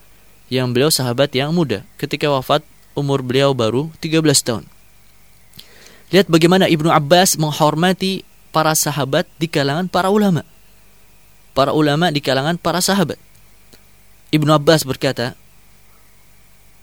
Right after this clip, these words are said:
"Makathu sanatan uridu an as'ala Umar bin Khattab an ayatin, fama astati'u an as'alahu haibatan lah."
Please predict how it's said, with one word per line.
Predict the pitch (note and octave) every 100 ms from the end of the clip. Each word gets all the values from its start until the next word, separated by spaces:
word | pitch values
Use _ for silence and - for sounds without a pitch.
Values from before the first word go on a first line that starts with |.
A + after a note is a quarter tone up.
| - - - - C#3+
"Makathu | C#3+ C#3 - - D3
sanatan | - F3 F3+ E3+ F#3 F3+
uridu | D#3 F3 G3+ D3+ -
an | D3
as'ala | - F#3 D3 C#3+ A2 D#3
Umar | F#3 E3+
bin | D#3
Khattab | - D3 - F#3+ G#3 F#3+
an | D#3+ D#3+ C#3+ D#3+
ayatin, | F3 D3 B2 A#2 A#2 G2+ -
fama | - G3 G#3 F#3 -
astati'u | E3+ - D3+ D3+ F3 D3 D3+ A#2
an | C3+
as'alahu | A#2 - - D3+ C3+ C#3 D3+ - - - -
haibatan | C#3 C#3 A#2+ A2+ A#2+ A2 A2
lah." | A2+ G#2+